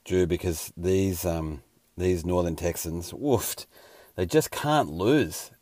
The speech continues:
They're unstoppable. Score, Carbs gets it. It was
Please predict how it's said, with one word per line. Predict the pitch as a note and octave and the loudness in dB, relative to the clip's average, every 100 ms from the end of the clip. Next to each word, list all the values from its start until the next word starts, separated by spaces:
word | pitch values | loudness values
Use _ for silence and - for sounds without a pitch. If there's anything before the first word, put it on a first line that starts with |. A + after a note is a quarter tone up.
| _ | _
They're | A2+ A#2 | -2 -2
unstoppable. | C3 C#3 B2 - G#2 G#2+ F#2 E2 - - - - - - _ | 0 0 0 2 2 2 0 -2 -4 -16 -20 -20 -20 -20 _
Score, | - - D#3 E3+ - _ _ _ _ - | 4 12 12 12 12 _ _ _ _ 6
Carbs | C#3 D#3 F3 D3+ - - | 12 12 12 12 6 0
gets | F#2+ F2+ G2+ | 2 4 2
it. | |
It | E2+ | 0
was | E2 | -2